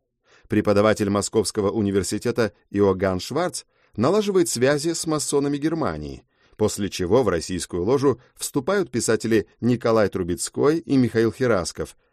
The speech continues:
директор Московского университета Иван Тургенев, издатели Николай Новиков и Иван Лопухин и другие мистики, алхимики и переводчики Парацельса. Вместе они переводят и издают огромное количество мистической и алхимической литературы.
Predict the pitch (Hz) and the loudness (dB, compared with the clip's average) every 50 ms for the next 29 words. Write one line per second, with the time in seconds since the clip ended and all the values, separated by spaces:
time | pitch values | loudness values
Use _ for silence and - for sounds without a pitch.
0 | _ _ - 101 113 160 214 208 - 101 90 87 87 82 - 104 92 - - 101 | _ _ -4 0 4 4 4 4 4 0 0 0 -2 -2 -2 -2 -4 -2 -2 -2
1 | 92 98 92 104 98 98 95 87 - 104 95 - 101 - 104 92 - _ _ - | -2 -2 0 0 0 0 0 -2 -2 -4 -4 -4 -2 0 0 -2 -2 _ _ -4
2 | - 110 104 95 104 98 90 82 87 82 82 82 98 123 151 170 180 - - _ | 0 0 2 4 2 2 2 0 -2 -4 -2 0 0 0 0 0 -2 -4 -6 _
3 | _ _ _ _ - - 104 101 98 113 101 - 101 107 104 90 _ _ _ - | _ _ _ _ -6 -4 -2 2 2 2 2 2 2 0 0 0 _ _ _ 0
4 | 113 123 113 - - 101 95 95 90 90 98 110 120 113 113 110 - 107 90 - | 2 2 2 2 0 0 2 2 2 2 2 2 2 2 0 2 0 -2 -2 -2
5 | - - 107 98 90 98 92 87 87 85 87 - 98 - - 196 208 175 - _ | -4 -2 -2 2 2 2 2 0 -2 -4 -6 -8 -10 -8 -2 -2 -2 -2 -2 _
6 | _ _ _ _ - 185 214 175 180 180 175 156 147 180 175 160 151 143 139 135 | _ _ _ _ -2 0 0 2 4 2 2 2 0 -4 -2 0 2 2 2 0
7 | 139 - - - 165 160 - 175 180 180 - - 107 98 87 - 127 139 147 151 | 0 -2 -4 -6 -8 -6 -4 -6 -6 -4 -4 -2 -2 -2 -2 -2 -2 0 0 0
8 | 135 - 156 151 131 _ _ - - 160 165 160 139 127 107 101 92 - - 104 | -2 -2 -2 -2 -4 _ _ -2 -2 0 2 4 2 4 4 2 2 0 -4 -8
9 | 92 - 104 87 104 107 110 - - 107 87 73 - - - - _ _ _ _ | -6 -6 -4 -4 -2 -2 -2 -2 -2 -2 -2 -4 -6 -12 -14 -14 _ _ _ _
10 | _ _ _ _ _ _ - - - 104 95 117 147 170 160 - - - 90 80 | _ _ _ _ _ _ -20 -16 -8 -2 2 2 4 2 2 0 -2 -4 -4 -2
11 | 85 110 123 113 104 - 117 110 95 95 80 80 104 139 160 147 113 - - - | 0 0 0 0 0 0 0 2 2 2 0 2 0 0 2 0 -2 -4 -4 -10
12 | 80 76 76 71 90 104 135 143 131 131 104 90 107 131 151 160 156 156 160 156 | -10 -10 -8 -4 -2 -2 -2 -2 -2 -4 -4 0 0 0 0 0 0 -2 -4 -4
13 | - 127 123 139 139 - 147 127 - 139 143 151 147 147 135 127 - - 147 139 | -4 -4 -4 -4 -4 -6 -10 -10 -8 -4 -2 -2 -2 -2 -4 -6 -10 -14 -12 -8
14 | - 165 151 - - 165 156 - - 156 - 139 139 127 - 131 127 120 101 - | -8 -8 -8 -4 -4 -4 -4 -2 -2 -4 -2 -2 -6 -6 -4 -2 -2 -2 -2 -2
15 | 101 - - - 104 101 95 - 104 101 104 - - 90 80 71 - - | -6 -6 -4 -4 -2 -2 -2 -2 -2 -2 -2 -2 -4 -6 -6 -6 -10 -16